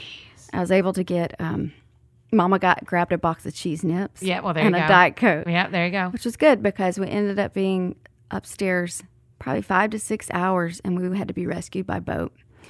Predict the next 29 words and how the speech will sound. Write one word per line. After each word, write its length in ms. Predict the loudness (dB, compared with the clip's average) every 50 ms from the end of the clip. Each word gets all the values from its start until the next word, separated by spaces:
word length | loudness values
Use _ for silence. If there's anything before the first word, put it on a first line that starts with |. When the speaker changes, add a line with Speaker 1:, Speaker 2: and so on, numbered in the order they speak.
| -20 -20 -20 -20 -20 _ -8 -4
Speaker 1:
Um, 380 | -2 -2 0 0 -2 -2 -4 -6
Speaker 2:
Oh 40 | -10
my 60 | -14
gosh. 160 | -14 -8 -2 -2
Speaker 1:
but 160 | 0 2 2
the 100 | 4 4
water 400 | 6 6 8 8 8 6 6 4
in 100 | 4 2
our 120 | 2 0
townhouse 560 | 0 0 0 2 2 2 2 0 -2 -6 -8
is, 220 | -10 -12 -12 -12 -14 _ _ _ _ _ _ _ _ _ _ _ -8
got 240 | 0 2 2 2 4
up 180 | 2 -2 -2 -2
to, 160 | -2 -2 -2
like, 200 | 0 -2 -4 -6 -8
five 340 | -6 -2 -2 0 -2 -2
feet. 420 | -6 -8 -8 -8 -6 -6 -8 -10 -12 -20 _ _ _ _ _
So 140 | -8 -2 0
I'm 140 | 2 2
five 320 | 4 4 4 4 2 2 -2
two. 380 | -4 -2 0 0 0 -2 -6 -8 -10 -10
Speaker 2:
That's 200 | -10 -10 -10 -10
unreal. 300 | -12 -10 -10 -8 -4 -2
Speaker 1:
Um, 400 | 0 0 2 2 0 0 -2 -4 -8 _ _ _ _ _ _ _ _ _ _ _ -6
so 160 | -2 0 0
we 100 | 2 2
were, 280 | 0 -2 -2 -4 -6 _ -2
you 100 | -2 0
know, 320 | 0 0 -2 -4 -6